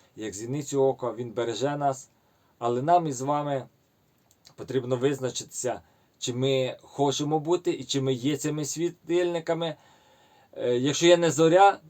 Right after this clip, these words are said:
будемо так казати, якщо я себе не відношу до ангела, до якого звертається Іоанн, описує Іоанн, то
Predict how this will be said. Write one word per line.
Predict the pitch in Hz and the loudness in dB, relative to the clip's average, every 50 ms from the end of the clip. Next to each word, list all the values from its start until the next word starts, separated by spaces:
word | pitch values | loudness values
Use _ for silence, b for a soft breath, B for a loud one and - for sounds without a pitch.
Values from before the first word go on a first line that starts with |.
| _ _ _ _ 107 | _ _ _ _ -18
будемо | 110 113 117 123 110 | -14 -6 -6 -6 -4
так | - 120 117 | -4 -8 -6
казати, | - 117 113 117 110 120 | -6 -6 -6 -4 -4 -4
якщо | 120 117 - - | -6 -4 -2 -2
я | 147 143 | 0 0
себе | 131 - 143 131 117 160 175 175 | 0 -2 -2 0 4 6 6 6
не | 175 180 | 6 2
відношу | 165 165 151 139 143 147 151 - - 147 | 0 -2 -2 -2 -4 -4 -4 -4 -4 -2
до | 131 135 - | 0 0 0
ангела, | - 147 156 160 151 147 151 156 160 151 135 - b b b b b _ _ | 0 0 0 0 0 0 0 2 0 0 0 -4 b b b b b _ _
до | 104 101 120 | -8 -4 -2
якого | 120 120 - 160 175 | -2 0 2 2 2
звертається | 160 156 165 165 156 - 165 165 165 165 156 - 151 151 147 143 143 139 131 120 - _ _ _ _ _ _ _ | 4 4 2 2 4 4 6 6 6 4 2 0 0 2 6 6 6 6 6 2 -6 _ _ _ _ _ _ _
Іоанн, | - 127 123 127 123 131 139 147 151 143 139 127 107 107 - | -10 -6 -2 2 4 4 4 2 0 -4 -6 -10 -10 -10 -8
описує | - 123 117 - 143 151 151 143 139 139 135 135 | -6 -6 -6 -4 -4 -4 -4 -4 -4 -2 0 2
Іоанн, | 135 135 139 139 135 123 - b b b b b b b _ _ _ | 4 4 4 4 2 0 -8 b b b b b b b _ _ _
то | - 143 139 139 139 139 139 139 135 139 139 135 135 123 110 - | 0 4 6 6 8 8 8 8 8 10 10 8 8 6 4 0